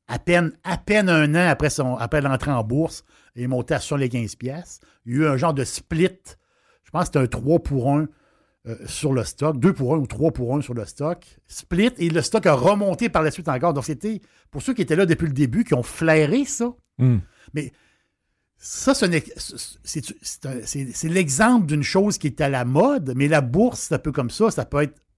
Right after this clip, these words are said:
Speaker 1: ça peut être quelque chose à la mode ou ça peut être un investissement. Ça peut être, euh, c'est ça qui est le fun aujourd'hui, c'est, c'est la liberté qu'on n'avait pas avant. Avant ça, souvent, il fallait voir, aller voir des professionnels. Puis, puis c'est drôle parce que ça l'a, le, le courtage à escompte,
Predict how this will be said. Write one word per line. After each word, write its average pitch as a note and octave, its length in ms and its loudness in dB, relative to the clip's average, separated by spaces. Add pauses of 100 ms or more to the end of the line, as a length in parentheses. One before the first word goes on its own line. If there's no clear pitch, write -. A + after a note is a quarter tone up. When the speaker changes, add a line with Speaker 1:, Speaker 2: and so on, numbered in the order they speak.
(140)
Speaker 1:
ça - 160 -10
peut - 140 -6
être A#2+ 100 -12
quelque B2 140 -8
chose C3+ 300 -6
à B2+ 100 -8
la A#2 120 -4
mode E3+ 320 0
ou A#2+ 60 -6
ça B2 140 -4
peut D#3+ 60 -2
être D3 140 -2
un C3+ 40 0
investissement. C3+ 880 -2 (420)
Ça A2+ 80 -10
peut D3 140 -2
être, D3 160 -8
euh, A2+ 280 -4 (1080)
c'est - 200 -6
ça C4 140 0
qui - 80 0
est F3 60 4
le B2+ 40 0
fun G3+ 240 2
aujourd'hui, C#3 360 2
c'est, B2 240 -4
c'est - 200 -6
la C3 300 -2
liberté E3 880 0 (800)
qu'on C#3 140 0
n'avait B2+ 260 2
pas E3 300 4
avant. C3+ 320 0 (280)
Avant C3+ 280 -2
ça, E3 300 0
souvent, C#3+ 320 -2
il - 40 0
fallait C3 200 0
voir, C3+ 180 -2 (100)
aller B2 220 -4
voir C#3+ 160 2
des B2+ 100 -2
professionnels. C3 760 -4 (200)
Puis, C3 120 -10 (140)
puis - 80 -20
c'est C#3 140 -4
drôle F#3 200 4
parce E3+ 120 -2
que D#3 80 -2
ça D3 160 0
l'a, D3+ 180 4
le, C#3 140 -4
le C3 240 -4
courtage A#3 480 0
à E3 80 6
escompte, E3 680 -2